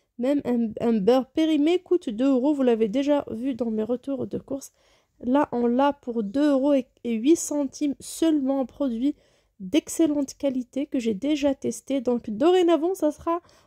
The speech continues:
mon produit favori. On a quatre crèmes dessert mousse au chocolat. Pardon, <laughs> mousse au chocolat et non pas crème dessert.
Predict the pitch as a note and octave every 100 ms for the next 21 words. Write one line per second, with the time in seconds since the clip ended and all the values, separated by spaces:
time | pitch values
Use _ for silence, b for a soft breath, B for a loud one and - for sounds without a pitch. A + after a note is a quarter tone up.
0 | - B3 A#3+ D4+ A#3+ D#4 - - D4+ D#4
1 | B3+ C4 A#3 - B3+ C4+ C#4+ C#4+ C#4+ C#4+
2 | - - C#4+ C4+ C4 B3+ C4+ A#3+ A3+ D4+
3 | - C4 C4+ - A#3+ A3+ D#4 _ _ _
4 | _ - C#4 B3 G#3+ A3 - - A#3 D#4+
5 | C#4 A#3 A3+ B3 A3 C4+ A#3+ A#3+ G#3+ A3
6 | G#3 B3